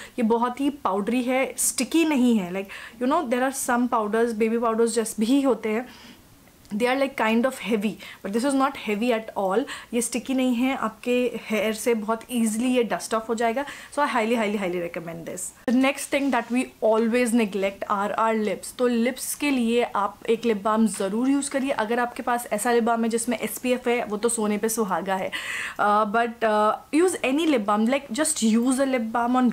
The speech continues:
regular basis। I have three of them and I just constantly switch on lip balms। मेरे को जो दिखता है मैं अप्लाई कर लेती हूँ, क्योंकि विंटर से ज़्यादा समर में हमारे लिप्स जो है वो ड्राई आउट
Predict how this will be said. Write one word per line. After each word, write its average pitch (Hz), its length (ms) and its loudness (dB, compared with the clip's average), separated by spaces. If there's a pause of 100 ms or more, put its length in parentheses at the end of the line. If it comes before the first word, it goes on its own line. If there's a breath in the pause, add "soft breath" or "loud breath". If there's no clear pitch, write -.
regular 196 400 2
basis। 262 380 0 (160)
I - 100 2
have 311 240 0
three 247 220 0
of 214 240 -6
them 202 180 -2 (480 loud breath)
and 214 420 2 (260 loud breath)
I 226 140 2
just - 300 -4
constantly 233 560 2
switch 226 260 -2
on 233 160 2
lip 190 220 -4
balms। 220 280 0
मेरे 214 100 0
को 247 80 0
जो 220 360 4
दिखता 226 340 -2
है 214 60 2
मैं 220 140 2
अप्लाई 202 260 0
कर 214 140 -2
लेती 202 260 -4
हूँ, 247 100 -4
क्योंकि 262 180 -6 (460 loud breath)
विंटर 254 300 2
से 285 160 -4
ज़्यादा 240 320 0
समर 226 340 0
में 254 100 0
हमारे 226 280 2
लिप्स 208 340 -2
जो 233 120 2
है 226 120 2
वो 226 100 2
ड्राई 185 240 -2
आउट 214 200 0